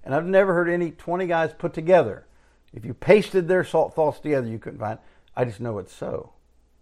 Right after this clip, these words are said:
It's the mystery of godliness, First Timothy three sixteen, that God was manifest in the flesh.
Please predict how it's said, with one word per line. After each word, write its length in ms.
It's 260
the 80
mystery 320
of 80
godliness, 480
First 300
Timothy 360
three 220
sixteen, 460
that 180
God 280
was 120
manifest 520
in 80
the 40
flesh. 200